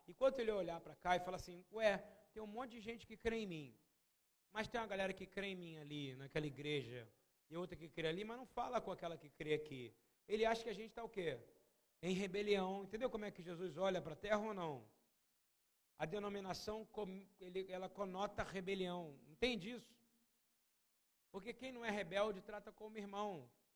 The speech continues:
não como primo, como eu já ouvi falar muitas vezes, que batista fala que os, os assembleanos são primos, não é isso ou não? E por aí vai. Gente, eu tô falando de cultura, uma cultura errada.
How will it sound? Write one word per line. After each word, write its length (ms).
não 160
como 220
primo, 400
como 200
eu 40
já 60
ouvi 160
falar 220
muitas 280
vezes, 160
que 100
batista 640
fala 240
que 300
os, 280
os 140
assembleanos 560
são 140
primos, 460
não 60
é 40
isso 240
ou 80
não? 260
E 60
por 180
aí 180
vai. 380
Gente, 320
eu 80
tô 120
falando 300
de 80
cultura, 440
uma 140
cultura 340
errada. 540